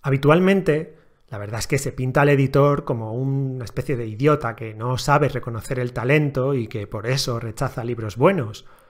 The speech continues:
o bien como un ogro interesado en explotar al autor. Pues quítate esa idea de la cabeza porque para nada es así. El editor es un profesional.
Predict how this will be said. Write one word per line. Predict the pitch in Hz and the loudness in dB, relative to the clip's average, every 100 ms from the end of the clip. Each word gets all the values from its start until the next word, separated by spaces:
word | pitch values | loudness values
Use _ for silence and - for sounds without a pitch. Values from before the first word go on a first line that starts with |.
| _ - - | _ -20 -4
o | 147 131 | 0 4
bien | 147 156 151 170 | 6 6 4 0
como | 180 113 110 107 | -2 -4 -4 -4
un | 117 127 120 | -2 -2 4
ogro | 127 165 127 113 110 | 6 6 4 0 -4
interesado | 110 110 113 - 131 160 127 117 | -6 -6 -6 0 4 6 4 -2
en | 113 | -6
explotar | 113 - 123 120 120 | -10 -6 -4 -4 -4
al | 113 | -4
autor. | 113 - 107 101 _ _ _ _ _ _ _ - - _ _ _ _ _ | -6 -6 -10 -12 _ _ _ _ _ _ _ -20 -20 _ _ _ _ _
Pues | - 135 - - _ _ | 0 0 -2 -14 _ _
quítate | - 165 151 143 | 0 4 6 4
esa | 170 | 4
idea | 180 190 | 4 4
de | 175 | 4
la | 190 | 4
cabeza | 190 143 170 | 2 2 0
porque | 160 139 175 | 0 0 0
para | 170 151 135 | 4 4 4
nada | 127 123 107 98 | 0 -2 -4 -8
es | 95 107 | -12 -12
así. | - 110 101 - _ _ _ _ - | -12 -12 -14 -18 _ _ _ _ -6
El | - 156 | 4 6
editor | 175 180 226 185 - - _ _ - _ | 6 6 4 4 -4 -20 _ _ -20 _
es | 165 - - | -2 -2 -2
un | 226 208 | -2 0
profesional. | 120 120 - 110 104 104 113 | -4 -6 -6 -8 -8 -12 -16